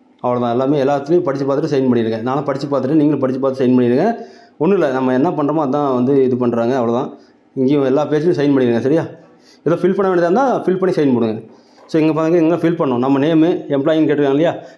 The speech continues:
எம்ப்ளாயி நேமு, அட்ரஸ் போட்டுக்கோங்க, மொபைல் நம்பர் போட்டுக்கோங்க, இமெயில் ஐ டி போட்டுக்கோங்க, போட்டு சைன் பண்ணிடுங்க, அவ்வளவுதான்.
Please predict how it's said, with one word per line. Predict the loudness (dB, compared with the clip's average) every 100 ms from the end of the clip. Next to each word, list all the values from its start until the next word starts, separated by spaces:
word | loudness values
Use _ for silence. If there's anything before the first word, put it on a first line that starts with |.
| -4
எம்ப்ளாயி | 0 0 2
நேமு, | 2 2 2 0 -4 -14 -20 _ -6
அட்ரஸ் | -2 -2 -2 0
போட்டுக்கோங்க, | 0 0 0 -2 -4 -14 -20 -20 _
மொபைல் | -4 -2 0
நம்பர் | 0 0 0
போட்டுக்கோங்க, | 0 0 0
இமெயில் | 2 2
ஐ |
டி | 0
போட்டுக்கோங்க, | 0 0 0 -2 -2
போட்டு | -4 0 -2 -2 -8 -8 -2
சைன் | 0 2
பண்ணிடுங்க, | 0 0 0
அவ்வளவுதான். | 0 -2 -4